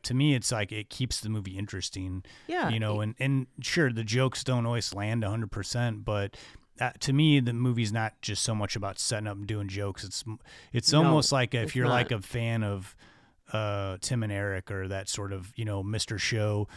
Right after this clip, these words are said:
Speaker 1: this sort of, like, absurdist humor. I think this is,
Speaker 2: Totally
Speaker 1: you know,
Speaker 2: outlandish.
Speaker 1: re-, very, yeah, like, that sort of territory.
Speaker 2: Mm-hmm.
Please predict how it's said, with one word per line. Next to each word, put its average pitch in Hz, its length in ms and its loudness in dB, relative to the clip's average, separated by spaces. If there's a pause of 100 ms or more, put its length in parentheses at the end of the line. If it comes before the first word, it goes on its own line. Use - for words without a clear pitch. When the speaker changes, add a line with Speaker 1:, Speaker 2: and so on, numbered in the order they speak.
(160)
Speaker 1:
this 120 140 2
sort 131 280 4
of, 107 120 -2
like, 107 240 -2
absurdist 104 560 -2
humor. 98 300 -2
I 92 80 -4
think 92 280 -6
this 98 220 -4
is, 95 300 -6 (180)
Speaker 2:
Totally 170 280 0
Speaker 1:
you 147 60 2
know, 139 60 2
Speaker 2:
outlandish. 117 460 2 (120)
Speaker 1:
re-, 113 40 -10
very, 113 480 0
yeah, 107 240 0
like, 95 260 -4
that 107 200 -4
sort 104 260 -4
of 101 260 -10 (380)
territory. 98 840 -6
Speaker 2:
Mm-hmm. 175 320 -6